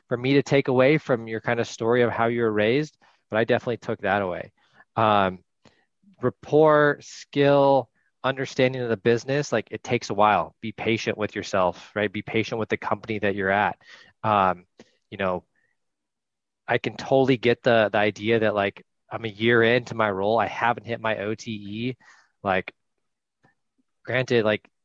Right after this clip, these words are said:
it takes time. Like, be patient with the process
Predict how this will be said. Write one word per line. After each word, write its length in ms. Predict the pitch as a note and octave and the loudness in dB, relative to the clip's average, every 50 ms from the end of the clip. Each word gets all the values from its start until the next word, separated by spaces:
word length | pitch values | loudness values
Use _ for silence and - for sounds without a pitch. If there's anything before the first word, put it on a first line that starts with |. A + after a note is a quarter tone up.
| _ _ _ _ _ _ _ _ | _ _ _ _ _ _ _ _
it 140 | - B2 - | -16 -14 -14
takes 300 | - - B2+ B2 - - | -8 -4 -4 -4 -4 -6
time. 420 | - - - A2+ A2+ A2+ G2+ E2+ - - | -10 -6 -4 -2 -2 -2 -2 -4 -8 -12
Like, 160 | G2 F#2+ _ | -14 -14 _
be 160 | - A#2 A2+ | -12 -12 -12
patient 420 | - - - G#2 G#2 G2+ - A#2 G#2+ | -12 -8 -6 -6 -6 -4 -6 -8 -8
with 140 | G2 F#2+ | -10 -10
the 80 | - G2 | -10 -12
process 680 | - - - F2+ F2 E2+ - A#2+ A#2+ B2+ B2+ - - | -12 -6 -2 -2 -2 -2 -2 -2 -2 -2 -2 -6 -12